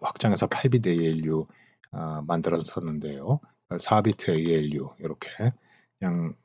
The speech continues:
숙제했던 거 다 모은 것이고, 얘를 이제 팔 비트로 확장한 거, 실제로 팔 빛 씨피유에 쓸 수 있는 거, 이런 식으로, 아, 만들 수가 있었죠. 여기서는 이제 이런 아리스메틱 유닛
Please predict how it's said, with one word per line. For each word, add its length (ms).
숙제했던 580
거 80
다 360
모은 340
것이고, 560
얘를 440
이제 180
팔 180
비트로 340
확장한 600
거, 240
실제로 420
팔 200
빛 120
씨피유에 640
쓸 160
수 160
있는 240
거, 220
이런 200
식으로, 360
아, 480
만들 160
수가 200
있었죠. 360
여기서는 400
이제 220
이런 360
아리스메틱 580
유닛 300